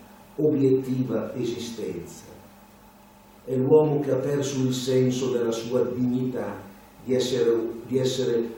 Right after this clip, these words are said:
una realtà libera, pensante e libera. È un uomo che rischia di essere incapsulato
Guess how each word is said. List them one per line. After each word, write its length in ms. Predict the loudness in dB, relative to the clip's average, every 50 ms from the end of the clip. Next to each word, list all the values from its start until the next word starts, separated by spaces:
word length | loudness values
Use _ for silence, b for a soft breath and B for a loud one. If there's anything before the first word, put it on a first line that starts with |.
| -12 -8
una 200 | -4 -2 0 0
realtà 440 | 0 0 0 0 0 -2 -2 -2 -2
libera, 840 | -2 -2 -2 0 0 2 2 2 0 2 2 2 2 2 0 -4 -6 -4
pensante 880 | -2 0 0 0 0 0 -2 -2 -2 -4 -4 -4 -4 -4 -4 -4 -4
e 120 | -6 -6 -4
libera. 520 | -4 -4 -4 -6 -6 -6 -6 -6 -6 -6 -8 -12 -14 -16 -20 -20 -20 -20 -20 -20 -20 -20 -20 -20 -20 -20 -20 -20 -20 -12
È 80 | -6 -4
un 180 | -2 2 2
uomo 320 | 4 4 4 4 4 4 2
che 240 | 2 2 2 2 2
rischia 400 | 2 0 0 0 0 0 2 2
di 100 | 2 0
essere 380 | 0 0 0 0 0 2 4
incapsulato 1600 | 4 4 4 4 2 0 -2 -4 -2 -2 -2 -2 -2 -4 -6 -6 -4 -2 0 2 4 4 2 2 0 2 4 6 6 6 4 2